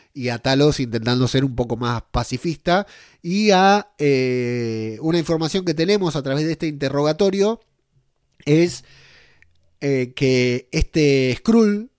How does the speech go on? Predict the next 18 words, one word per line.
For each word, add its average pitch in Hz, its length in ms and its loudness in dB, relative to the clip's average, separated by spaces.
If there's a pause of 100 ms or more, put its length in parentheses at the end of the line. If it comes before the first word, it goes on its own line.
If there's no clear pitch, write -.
(220)
que - 100 -14
estaba, 139 300 -6
había 135 200 2
tomado 139 260 0
el 131 80 2
lugar 143 280 2
de 147 80 -2
este 139 200 -6
comandante, 170 920 -2 (520)
le 147 200 -2
dice, 156 540 -2
"Loco, 196 260 -2
nosotros 202 380 -2
te 170 80 0
hubiéramos 175 360 0
seguido 165 320 0
a 127 40 0
vos. 104 440 -6